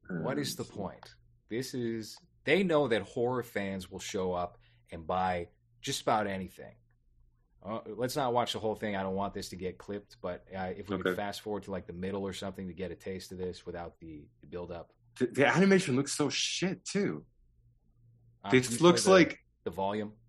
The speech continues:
Speaker 2: I don't think,
Speaker 1: All right, here
Speaker 2: I don't
Speaker 1: we
Speaker 2: know if
Speaker 1: go.
Speaker 2: you can hear it.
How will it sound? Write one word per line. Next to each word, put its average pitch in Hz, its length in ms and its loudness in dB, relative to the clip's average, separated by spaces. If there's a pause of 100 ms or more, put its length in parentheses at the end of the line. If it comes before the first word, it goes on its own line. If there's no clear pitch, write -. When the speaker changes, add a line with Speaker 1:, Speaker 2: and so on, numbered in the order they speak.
(2250)
Speaker 2:
I 87 100 0
don't 87 140 -4
think, 85 180 -6
Speaker 1:
All 90 60 -4
right, 78 240 -8
here 92 100 -4
Speaker 2:
I - 20 0
don't 87 80 2
Speaker 1:
we - 0 -
Speaker 2:
know 85 60 0
if 78 80 -6
Speaker 1:
go. - 40 -8
Speaker 2:
you 82 40 -12
can 78 140 -8
hear 80 260 -2
it. 76 120 -6